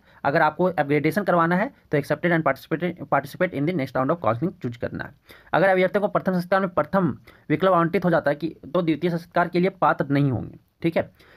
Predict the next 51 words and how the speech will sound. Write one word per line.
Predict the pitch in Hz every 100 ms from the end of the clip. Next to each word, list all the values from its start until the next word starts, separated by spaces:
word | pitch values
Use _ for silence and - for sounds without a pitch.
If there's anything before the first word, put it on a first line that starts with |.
| _
तो | - - 165
ऐसे | 165 214 226
अभ्यर्थी | 208 170 170 190
बोल | 175
रहे | 180
हैं | 180
कि | -
कैंडिडेट | 165 156 165 -
जिनको | 139 147 185
प्रथ-, | 175 165
प्रथम, | 160 165 - 147 139 165 165
first | - 165 165
round | 175
of | 180
counseling | 175 147 160
में | 180 147 170 -
उनका | 147 190
सीट, | 180 - 175 - _ _ -
अगर | 135
जो | 165 180 -
फर्स्ट | - 185 185
में | 185 269 _
एग्रीकल्चर | - 156 165 156 196
डाले | 170 160 160
थे | 196
और | 170
एग्रीकल्चर | 156 160 156 180
उनको | 170 175
मिल | 170
गया, | 117 - _ _ _ -
तो | 143
उनको | 147 202 247
सेकेंड | - - 170
राउंड | 156 160
में | 190
पार्टिसिपेट | - - - 170
करने | 143 143
का | 156
मौका | 135 123
नहीं | 214 127
दिया | 107
जाएगा, | 92 - 65 - _ -
ठीक | 175
है, | 185
वो | 135
समझ | 160 165
में |
आना | 175 180
चाहिए, | 185 196 226 - - -
ठीक | 185
है। | 226